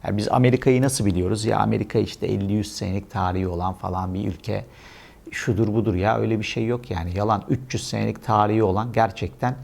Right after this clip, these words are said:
çok güzel işler yapan, gençleri gümbür gümbür bir ülke, fırsatlar ülkesi. Çok da Amerika'yı övmeyeyim. Yani ben gittim Amerika'ya, üç sene kaldım, iki sene kaldım, hiçbir şey yapamadım. Sadece düşündüm. Çünkü zaten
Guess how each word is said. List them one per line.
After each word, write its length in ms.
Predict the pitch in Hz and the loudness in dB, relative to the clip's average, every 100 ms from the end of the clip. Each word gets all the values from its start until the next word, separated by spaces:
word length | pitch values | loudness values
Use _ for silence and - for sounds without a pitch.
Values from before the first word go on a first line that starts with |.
| - - | -16 -16
çok 320 | - 143 - 110 | -2 -2 0 0
güzel 320 | 98 113 - | 2 2 0
işler 340 | 123 - 117 | -6 0 2
yapan, 360 | 110 92 107 120 - - - | 2 0 -4 -6 -12 -20 0
gençleri 480 | 120 113 - 120 127 | 2 2 0 0 2
gümbür 300 | 110 117 123 | 2 4 4
gümbür 480 | 117 104 98 123 127 | 4 2 2 2 2
bir 120 | 127 | 0
ülke, 420 | 117 87 - 117 - - | -2 -2 -2 -4 -6 -16
fırsatlar 560 | - 95 - 110 - 117 | -6 -4 -2 -2 0 0
ülkesi. 540 | 107 - 98 - 131 - - - - - | 0 -2 -4 -2 -6 -6 -16 -20 -20 -14
Çok 260 | - 127 - | -4 -2 2
da 80 | 120 | 4
Amerika'yı 520 | 117 123 - 120 - | 4 2 4 2 6
övmeyeyim. 480 | 131 120 104 - 113 | 6 6 2 0 -2
Yani 240 | 104 101 | 0 2
ben 180 | 120 123 | 2 2
gittim 300 | 117 - 127 | 0 2 2
Amerika'ya, 560 | 98 87 - 117 120 | 2 0 0 0 0
üç 200 | 120 127 | -2 -6
sene 280 | - 120 117 | -4 -2 -2
kaldım, 360 | - 92 87 95 | -2 -4 -2 -2
iki 140 | 95 | -4
sene 260 | - 113 110 | -4 -2 -2
kaldım, 340 | 90 85 113 | -2 -2 -2
hiçbir 220 | 107 - | -2 -6
şey 160 | - 117 | 0 4
yapamadım. 460 | 110 113 110 87 76 | 4 2 2 0 0
Sadece 520 | 117 107 90 113 95 | 4 4 4 0 0
düşündüm. 440 | 98 104 104 95 - | -2 -2 -2 -2 -6
Çünkü 300 | 95 92 101 | -8 -4 2
zaten 400 | 120 123 117 | 2 4 0